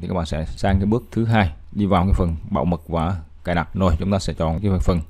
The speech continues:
mật khẩu và bảo mật. Thì trong cái phần này nó sẽ xuất hiện cái đoạn là nơi bạn đã đăng nhập.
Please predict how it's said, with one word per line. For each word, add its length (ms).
mật 160
khẩu 260
và 180
bảo 160
mật. 160
Thì 100
trong 280
cái 80
phần 180
này 180
nó 100
sẽ 140
xuất 180
hiện 260
cái 60
đoạn 260
là 100
nơi 360
bạn 460
đã 180
đăng 160
nhập. 120